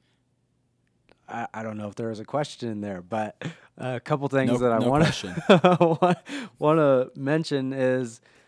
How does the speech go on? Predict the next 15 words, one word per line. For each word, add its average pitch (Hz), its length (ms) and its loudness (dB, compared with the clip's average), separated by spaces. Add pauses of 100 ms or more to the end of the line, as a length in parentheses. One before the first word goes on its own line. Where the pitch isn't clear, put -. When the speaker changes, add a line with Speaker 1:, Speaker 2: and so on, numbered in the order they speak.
(160)
Speaker 1:
like, 120 260 -4
the 131 100 -6
Gone 139 280 -2
in 165 100 -2
sixty, 156 460 -8
the 147 120 -6
one 143 220 -4
thing 160 280 -6
that 139 120 -6
I, 120 200 -4 (100)
the 117 220 -8
whole 175 540 -8
focus 123 600 -8
and 107 180 -14
goal 113 460 -4